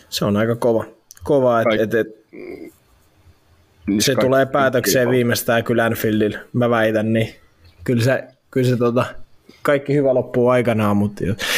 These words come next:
Speaker 1: tai sanotaan, että jos Napoli vittu siitä selviytyy voittajana,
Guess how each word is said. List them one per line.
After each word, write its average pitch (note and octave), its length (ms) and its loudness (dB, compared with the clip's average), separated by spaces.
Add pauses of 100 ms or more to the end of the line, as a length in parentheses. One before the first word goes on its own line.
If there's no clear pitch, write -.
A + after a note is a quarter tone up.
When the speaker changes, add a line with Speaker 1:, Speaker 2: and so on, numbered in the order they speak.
Speaker 1:
tai C#3+ 120 0
sanotaan, G3 380 0
että C#3 140 0
jos B2+ 100 0
Napoli E3+ 360 2
vittu C#3 240 -2
siitä D3+ 320 0
selviytyy A2+ 580 2
voittajana, G2 600 0